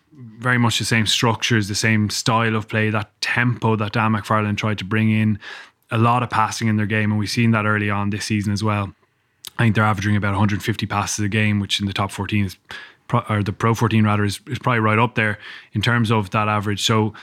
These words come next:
that's the style of play they're gonna, they're, they're gonna implement. It's just about doing it better and making sure that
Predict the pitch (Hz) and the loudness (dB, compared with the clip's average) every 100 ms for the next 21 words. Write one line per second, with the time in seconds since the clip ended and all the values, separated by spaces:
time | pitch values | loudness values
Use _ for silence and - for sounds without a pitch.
0 | - 139 131 120 - 117 113 113 110 107 | -4 -4 -2 -4 0 0 0 0 0 0
1 | 101 107 104 104 113 107 110 110 110 107 | -2 -2 -4 -6 -6 -4 -6 -4 -2 0
2 | 110 110 101 95 - 107 120 117 107 127 | 2 2 0 -6 -6 0 0 2 0 2
3 | 135 123 113 110 110 104 - - 117 120 | 2 2 0 0 0 -2 -6 -4 2 2
4 | 110 110 123 117 113 104 | 2 0 2 2 2 -2